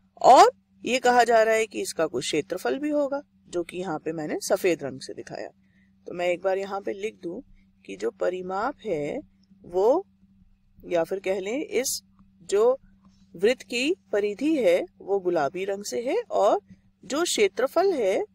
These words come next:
वो सफेद रंग से, जो अंदर का आपको यहाँ पे क्षेत्र दिख रहा है, क्षेत्रफल। अब प्रश्न के अनुसार ये दोनों बराबर हैं,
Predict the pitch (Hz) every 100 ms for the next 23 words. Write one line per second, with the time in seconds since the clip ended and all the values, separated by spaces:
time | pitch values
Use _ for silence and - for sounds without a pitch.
0 | _ 262 381 359 554 _ _ _ - 202
1 | - 170 165 165 175 - 247 277 277 -
2 | 190 202 214 208 190 185 - - 294 427
3 | _ _ _ _ - 156 170 170 170 208
4 | 285 494 - _ _ _ _ _ - -
5 | 208 202 190 165 - 156 143 151 180 359
6 | - 196 202 - 196 - - _ _ _
7 | _ _ _ _ _ _ _ - - -
8 | - 330 427 415 392 349 311 302 285 294
9 | 330 294 330 311 320 262 214 180 196 202
10 | 156